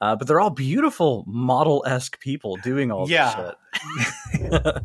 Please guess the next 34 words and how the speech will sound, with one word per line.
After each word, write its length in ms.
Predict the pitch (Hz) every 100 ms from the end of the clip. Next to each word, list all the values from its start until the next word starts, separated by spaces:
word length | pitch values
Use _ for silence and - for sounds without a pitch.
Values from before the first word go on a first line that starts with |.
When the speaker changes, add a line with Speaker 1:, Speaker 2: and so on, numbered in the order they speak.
| -
Speaker 1:
<laughs> 400 | - - - -
So. 360 | - 95 95 - 131 - 202 - - -
Speaker 2:
Yeah, 280 | 143 233 226
and 80 | 185
I 80 | 190
think 260 | 269 226
even, 300 | 226 254 285
like, 300 | 254 208 - -
that 320 | 165 175 202 -
first 300 | 220 196 -
scene 320 | 180 180 175
where 300 | 147 143 131
Jason's 600 | 131 - 143 139 151 135
on 220 | 131 127
the, 320 | 123 113 110 _ - 170 139
going 260 | 147 143
on 140 | 135 123
the 60 |
boardwalk 720 | 110 123 131 120 113 113 - -
is, 360 | 147 131 113 117
uh, 220 | 113 104 - - - - _ _ -
kind 200 | - 214
of 80 | 214
reflects 500 | 175 - 180 202 -
that. 200 | 113 110
Like, 160 | 135 -
every 340 | 180 165 190
single 320 | - 175 160
person 440 | 147 147 135 151 143
on, 540 | 135 123 127 127 139 -
<laughs> 100 | -
on 80 | 160
the 80 | 143
boardwalk 680 | - 165 143 - 165 160